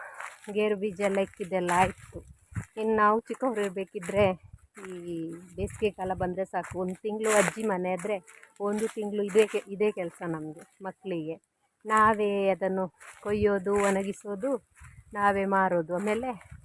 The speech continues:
ಶೇರ್ ಮಾಡ್ಕೊಳ್ಳೋದು ನಾವು ನಾಲ್ಕು ಜನ ದುಡ್ಡನ್ನು. ಹಾಗೆ ಬೇಸಿಗೆ ಕಾಲದಲ್ಲಿ ನಮ್ಮ ಕೈಯಲ್ಲಿ ಒಳ್ಳೆ ದುಡ್ಡು ಓಡಾಡ್ತಾ ಇತ್ತು, ಆಯ್ತಾ? ಇನ್ನು ಬೇರೆ ಬೇರೆ ಕಾಯಿಗಳೆಲ್ಲ ಇದ್ದಾವೆ,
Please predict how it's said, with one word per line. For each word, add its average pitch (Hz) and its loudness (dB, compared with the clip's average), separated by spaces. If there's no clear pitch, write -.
ಶೇರ್ 240 4
ಮಾಡ್ಕೊಳ್ಳೋದು 185 -2
ನಾವು 190 -2
ನಾಲ್ಕು 185 -2
ಜನ 170 -4
ದುಡ್ಡನ್ನು. 165 -2
ಹಾಗೆ 240 4
ಬೇಸಿಗೆ 214 0
ಕಾಲದಲ್ಲಿ 208 2
ನಮ್ಮ 196 0
ಕೈಯಲ್ಲಿ 190 -4
ಒಳ್ಳೆ 196 2
ದುಡ್ಡು 190 -2
ಓಡಾಡ್ತಾ 180 2
ಇತ್ತು, 170 -14
ಆಯ್ತಾ? 151 -12
ಇನ್ನು 208 0
ಬೇರೆ 196 0
ಬೇರೆ 208 0
ಕಾಯಿಗಳೆಲ್ಲ 180 0
ಇದ್ದಾವೆ, 170 0